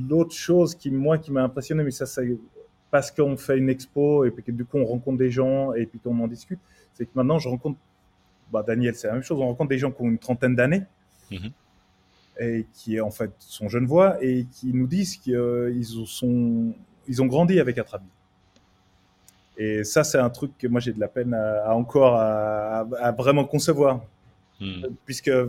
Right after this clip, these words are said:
Speaker 1: pour moi, ça fait pas vingt-cinq ans que je fais, qu'on, qu'on fait ça, mais en fait, euh, oui. Et que, donc voilà, il y a un truc assez étonnant, euh, à ce niveau-là.
Speaker 2: Hmm.
Speaker 1: Euh,
Speaker 2: Daniel,
Speaker 1: sans
Speaker 2: pareil ?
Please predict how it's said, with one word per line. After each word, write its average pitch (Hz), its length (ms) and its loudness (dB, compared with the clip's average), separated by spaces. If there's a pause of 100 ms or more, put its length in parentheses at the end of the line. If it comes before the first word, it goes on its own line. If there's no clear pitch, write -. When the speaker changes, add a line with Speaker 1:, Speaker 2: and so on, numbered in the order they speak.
Speaker 1:
pour 127 120 -6
moi, 147 120 2
ça 131 120 -4
fait 117 100 -10
pas 107 160 -6
vingt-cinq 120 400 -2
ans 127 180 -2
que 117 80 -10
je 117 120 -14
fais, - 160 -20 (200)
qu'on, 117 100 -4
qu'on 104 180 -12
fait 135 100 -10
ça, 143 200 -2
mais 117 140 4
en 113 120 0
fait, - 220 -8
euh, 120 140 -6
oui. 143 200 -6 (500)
Et 113 120 -4
que, 113 260 -2
donc 113 220 -8
voilà, 113 220 -2
il 110 60 -10
y 110 60 -2
a 110 80 0
un - 20 -2
truc - 300 -4
assez 143 320 0
étonnant, 127 560 0
euh, 95 80 -6
à 98 40 -10
ce - 120 -16
niveau-là. 95 240 -18 (720)
Speaker 2:
Hmm. 82 140 -14 (300)
Speaker 1:
Euh, 104 60 -12
Speaker 2:
Daniel, 92 380 0
Speaker 1:
sans 107 60 -8
Speaker 2:
pareil ? 135 380 2